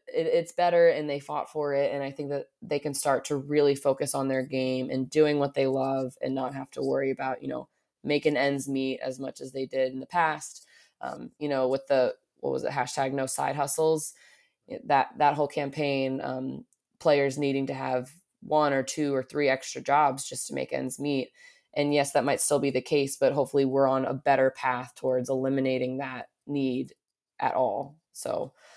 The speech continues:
um, I think for the players, it's definitely, it's been great, especially, you know, with the decision on, with U S Soccer and the equal pay, that has reignited a lot of positive energy around the sport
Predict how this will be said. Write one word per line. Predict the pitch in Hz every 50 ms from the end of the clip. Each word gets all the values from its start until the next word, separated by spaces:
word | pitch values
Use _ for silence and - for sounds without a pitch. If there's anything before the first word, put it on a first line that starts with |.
| - - _
um, | - 143 143 135 -
I | 143
think | 156 - 165 151
for | - 165 147
the | 135
players, | - 156 143 135 135 135 131
it's | 135 127 -
definitely, | - 131 127 131 - 127 113 127 131 127 127 127 131 -
it's | - 139 - -
been | 151 139 131
great, | 131 143 143 139 139 - - -
especially, | 143 - 143 127 - - - 139 135 131 131 127 123 - _ _
you | 143 139
know, | 135 131
with | 131 135 135
the | 143
decision | 127 135 131 - 139 127 135 135
on, | 127 127 120 - _
with | 135 135 123
U | 131 139 139
S | 139 -
Soccer | - 156 - 165 165 - 165 160 156 156
and | 143 135 127
the | 104
equal | 131 - - 123
pay, | - 156 160 151 151 147 143
that | 139 143 147 143 -
has | 160 156 151 139 139
reignited | 135 151 156 151 147 147 156 147 147 147 143 139
a | 143
lot | 143 139 139 139
of | 139 139
positive | - 147 143 143 139 151 143 139
energy | 139 139 139 135 135 143 139
around | 139 139 135 135 135
the | 135
sport | 135 - - _ 143 135 135 135 135 -